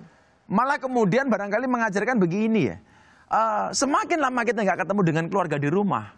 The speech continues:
akan semakin memuncak kerinduan itu. Sama halnya ketika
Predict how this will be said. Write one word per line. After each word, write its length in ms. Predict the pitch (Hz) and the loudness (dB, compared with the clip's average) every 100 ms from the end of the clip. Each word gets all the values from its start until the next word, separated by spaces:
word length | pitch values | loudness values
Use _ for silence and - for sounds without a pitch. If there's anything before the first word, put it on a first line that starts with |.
| - | -8
akan 240 | 156 170 | -4 -4
semakin 480 | 156 143 147 202 175 | -4 -4 -2 -2 -2
memuncak 560 | 165 160 196 175 - - | -4 -4 -4 -2 -4 -4
kerinduan 560 | 143 135 123 117 117 | -4 -2 -2 -4 -4
itu. 240 | 190 - - _ - - | -8 -16 -20 _ -20 -6
Sama 320 | 180 185 180 160 | -4 0 0 0
halnya 240 | 151 226 | 0 -2
ketika 800 | 214 190 143 - - 82 107 160 | -2 -2 -4 -4 -2 0 0 -2